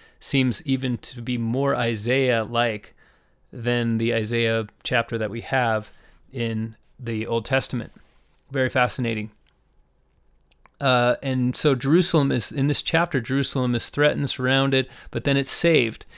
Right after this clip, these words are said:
And this is the, the retelling of the story that we've seen many times, the, um, when the Assyrians arrive and they're, and, and Isaiah prophesies that they won't, won't conquer. But it's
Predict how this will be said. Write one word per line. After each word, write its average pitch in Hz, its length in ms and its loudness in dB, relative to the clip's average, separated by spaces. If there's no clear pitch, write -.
And 123 300 2
this 135 200 -2
is 127 140 -4
the, 123 440 2
the 127 120 -8
retelling 135 480 -2
of 123 40 -4
the 120 60 -6
story 131 320 -2
that 123 120 -4
we've 123 180 -8
seen 131 220 -4
many 123 180 -2
times, 127 500 -4
the, 120 320 0
um, 127 540 -6
when 123 200 -4
the 117 240 -4
Assyrians 123 520 -2
arrive 110 460 -4
and 123 160 -6
they're, 113 220 -6
and, 117 440 -8
and 120 260 -6
Isaiah 113 360 -2
prophesies 113 640 -6
that 110 160 -10
they 113 100 -4
won't, 113 240 -8
won't 123 420 -8
conquer. 117 520 -8
But 127 120 2
it's - 140 -2